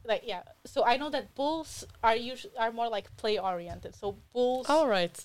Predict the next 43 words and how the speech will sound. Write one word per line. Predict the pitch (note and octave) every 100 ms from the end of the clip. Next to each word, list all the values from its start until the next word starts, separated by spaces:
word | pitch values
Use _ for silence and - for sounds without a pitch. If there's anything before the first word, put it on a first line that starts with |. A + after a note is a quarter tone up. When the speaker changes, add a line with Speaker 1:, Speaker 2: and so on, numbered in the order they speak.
| -
Speaker 1:
like, | G#3+ A3+
Speaker 2:
Sounds | A3 A3+ G3+
Speaker 1:
are, |
are, | G#3
like, | F#3+ F#3
very | B3+ A#3+
masculine | A3+ A3 A3
but | G3+ -
very | A3+
dominant, | A3+ G3+ G3+ G#3 G3+ G#3 -
and | G#3
they | G3+
can | G3 G#3+ G3
come | - G#3+
in, | G3+ G3+ G#3 G3
like, | F#3+ F#3 - - -
sometimes | G#3+ G#3 G3 G3 F#3
in | F#3+ F#3+
kind | - F#3
of | F3+
an, | F3+ F3+ F3
an | F#3+ G3
heterosexual, | G3 - F#3 - F#3+ F3+ - - - - _ _ - - G#3
uh, | F#3+ F#3 F#3 F#3
context | - G#3 G3+ F#3+ F3+ -
and | G3 F#3 F#3
be | F#3
like, | F3+ -
"I'm | G3+
gonna | G#3 G3+
be |
the | F3+ F3+
third | G3 F#3
guy | F#3 F3
that | F3+ F3
is | E3
go-, | -
just | F#3 F3
gonna | F#3 F3 E3+ - - _ _
mask | F#3 F3+
it | F#3+
all | F3 F3
up." | E3